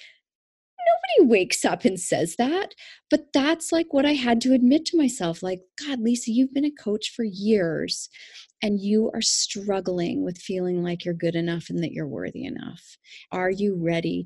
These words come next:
to really look at what that means, how it's been impacting you, and what we're gonna do to change this? Because I don't want a life where I don't feel good enough."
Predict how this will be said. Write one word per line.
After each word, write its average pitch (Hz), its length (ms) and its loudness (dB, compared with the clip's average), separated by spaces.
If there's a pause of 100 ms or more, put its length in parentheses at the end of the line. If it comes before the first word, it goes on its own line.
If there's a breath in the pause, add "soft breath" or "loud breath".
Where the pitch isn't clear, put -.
(100)
to 175 100 -6
really 170 760 -4
look 165 420 -6
at 175 160 -6
what 160 460 -8
that 175 300 -6 (240)
means, 180 640 0
how 180 160 -6
it's 180 160 -6
been 170 160 -4
impacting 170 680 -6
you, 262 400 2 (560 loud breath)
and 185 300 -6
what 185 480 -2
we're 202 140 -4
gonna 180 380 -2 (360)
do 170 640 2 (140)
to 170 120 -4
change 254 580 2
this? - 360 -8
Because 175 360 -6 (100)
I 202 100 -14
don't 233 160 0
want 320 220 0
a 269 60 2
life 156 400 -4
where 165 100 -6
I 160 60 -4
don't 165 180 -2
feel 160 240 -10
good - 200 -6
enough." - 560 -10